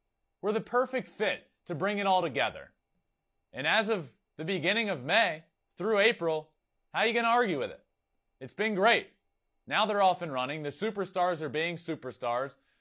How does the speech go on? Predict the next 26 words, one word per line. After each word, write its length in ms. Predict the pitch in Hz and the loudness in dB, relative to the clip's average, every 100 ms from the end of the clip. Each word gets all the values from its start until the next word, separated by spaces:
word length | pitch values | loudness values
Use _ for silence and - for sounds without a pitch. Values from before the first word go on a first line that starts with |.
| _ | _
The, 340 | 131 160 143 - | -2 0 -2 -4
the 120 | 113 156 | -6 0
role 320 | 160 214 233 | 6 6 6
players 480 | 202 175 196 196 156 | 4 2 2 0 0
are, 220 | 151 - - | -2 -4 -8
are 100 | 135 | -6
doing 440 | 110 180 180 160 | -2 -2 -2 -4
incredible 640 | - 151 185 208 160 127 | -10 -6 0 0 2 2
at 160 | 113 127 | 2 2
it. 180 | 160 - _ _ _ _ _ _ _ | 0 -6 _ _ _ _ _ _ _
So 140 | - 202 | -4 2
yeah, 220 | 196 113 - _ _ _ _ _ - | 4 2 -2 _ _ _ _ _ 0
I 120 | 160 | 4
like 240 | 165 165 | 4 2
what 80 | 147 | -2
this 180 | 147 151 | -8 -4
Yankees 300 | 151 143 143 | -4 -4 -10
team 220 | 147 135 | -10 -4
is. 360 | 143 143 127 - _ | -2 -4 -6 -16 _
They 340 | 107 147 147 - | 0 0 0 -6
have 360 | 135 165 175 139 | -2 0 0 -6
all 260 | - 156 170 | 0 2 2
the 120 | 151 | 0
capability 800 | 156 170 165 143 156 156 156 151 - | -4 -4 -4 -4 0 0 -2 -4 -4
of 160 | 135 | -6
winning. 420 | 120 139 156 175 | -2 -2 -2 -6